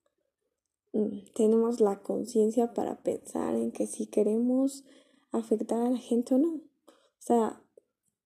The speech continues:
dijera mi sobrino, "Ah, a mí no me pasa nada". Pero tenemos que pensar en los demás humanos que nos rodean.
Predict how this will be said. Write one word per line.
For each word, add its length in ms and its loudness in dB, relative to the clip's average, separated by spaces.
dijera 380 2
mi 120 4
sobrino, 640 2
"Ah, 280 2
a 40 6
mí 100 6
no 140 6
me 80 4
pasa 280 0
nada". 500 -2
Pero 500 6
tenemos 360 6
que 120 4
pensar 360 6
en 120 8
los 140 4
demás 380 2
humanos 640 2
que 140 -6
nos 240 -6
rodean. 600 -2